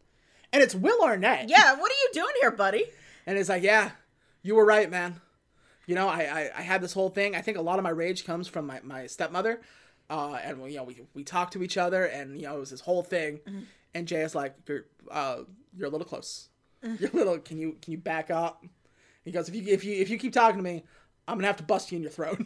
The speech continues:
Speaker 1: <laughs>
Speaker 2: <laughs>
Speaker 1: Like, he keeps, like, talking like they, they, like they know each other.
Speaker 2: Mm-hmm.
Speaker 1: Um, so they get to the bottom floor,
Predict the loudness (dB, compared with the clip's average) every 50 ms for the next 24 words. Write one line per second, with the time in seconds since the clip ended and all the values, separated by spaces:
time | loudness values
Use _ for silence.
0 | -4 0 2 4 6 6 6 6 4 4 2 2 0 0 -2 -2 -4 -6 -8 -8
1 | -10 -14 _ _ _ _ _ _ -10 -10 -10 -10 -6 -2 0 0 2 2 0 0
2 | -2 -6 -10 _ _ _ _ _ _ _ _ _ _ _ -20 -6 0 2 2 2
3 | 2 0 -2 -2 -2 -4 -8 -8 -8 -10 -12 -16 _ _ _ _ -8 -6 -6 -6
4 | -6 -10 -14 _ _ _ _ _ _ _ _ _ _ -20 -4 0 2 4 4 2
5 | 0 0 0 0 0 0 -2 -2 -2 -4 -4 -4 -4 -4 -4 -2 -2 -2 -2 0
6 | 0 -2 -2 -2 -6 -12 -12 -12 -10 -10 -8 -8 -8 -10 -10 -14 -20 _ _ _
7 | _ _ _ _ _ _ _ _ _ _ _ _ -6 -6 -4 -4 -4 -6 -8 -10
8 | -12 -14 -6 0 2 4 4 4 2 0 0 2 2 2 2 0 0 -2 -2 0
9 | 0 2 2 0 -2 -4